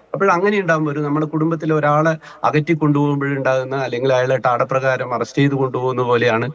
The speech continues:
അന്ന് റീലൊക്കേറ്റ് ചെയ്യുമ്പോൾ പോലും കേരളത്തിലെ വലിയൊരു വിഭാഗം ആളുകളുടെ മനസ്സിൽ അങ്ങനെ ഉണ്ടായി. നിഷ്കളങ്കമായിട്ടുള്ള ചിന്തയായിരിക്കാം. പക്ഷെ അത്തരത്തിലുള്ള ചിന്തകൾ ഇത്തരത്തിലുള്ള ഓപ്പറേഷനുകൾക്ക് വീണ്ടും വീണ്ടും പ്രതിസന്ധികൾ ഉണ്ടാക്കും എന്നുള്ളതാണ് ഏറ്റവും പ്രധാനം. ഈ ആനയെ പോലും ആദ്യ ശ്രമത്തിൽ തന്നെ,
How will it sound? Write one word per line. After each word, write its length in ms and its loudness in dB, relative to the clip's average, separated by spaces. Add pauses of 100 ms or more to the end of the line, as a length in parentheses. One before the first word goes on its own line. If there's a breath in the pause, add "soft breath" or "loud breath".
(260 loud breath)
അന്ന് 480 0
റീലൊക്കേറ്റ് 460 0
ചെയ്യുമ്പോൾ 420 0
പോലും 280 0
കേരളത്തിലെ 480 -2
വലിയൊരു 600 0
വിഭാഗം 380 0
ആളുകളുടെ 480 0
മനസ്സിൽ 360 -2
അങ്ങനെ 240 0
ഉണ്ടായി. 340 -2
നിഷ്കളങ്കമായിട്ടുള്ള 840 -2
ചിന്തയായിരിക്കാം. 640 2
പക്ഷെ 440 -4
അത്തരത്തിലുള്ള 500 2
ചിന്തകൾ 600 0 (340 loud breath)
ഇത്തരത്തിലുള്ള 460 0
ഓപ്പറേഷനുകൾക്ക് 840 -2
വീണ്ടും 460 -2
വീണ്ടും 320 0
പ്രതിസന്ധികൾ 640 0
ഉണ്ടാക്കും 380 -2
എന്നുള്ളതാണ് 560 -2 (320 loud breath)
ഏറ്റവും 280 0
പ്രധാനം. 460 0
ഈ 80 -2
ആനയെ 260 -2
പോലും 500 -4
ആദ്യ 380 2
ശ്രമത്തിൽ 580 -2
തന്നെ, 160 0